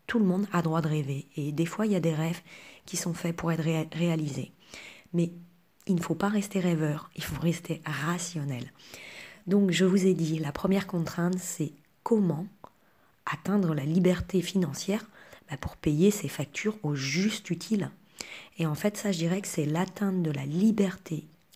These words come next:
financière au point d'équilibre. Et c'est pour ça que je pense qu'il faut aller progressivement et par palier. C'est vraiment très subjectif. Si par exemple actuellement vous n'êtes pas au point d'équilibre, il est à mon sens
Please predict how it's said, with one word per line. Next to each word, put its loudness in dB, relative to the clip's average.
financière 0
au -2
point -4
d'équilibre. 0
Et -8
c'est -8
pour -4
ça -2
que -4
je -2
pense -2
qu'il -10
faut 0
aller 0
progressivement -2
et 0
par -4
palier. -2
C'est -4
vraiment 2
très -4
subjectif. -4
Si -4
par -2
exemple 2
actuellement 0
vous -2
n'êtes -6
pas -2
au -4
point 0
d'équilibre, -2
il 2
est 0
à 2
mon 2
sens -8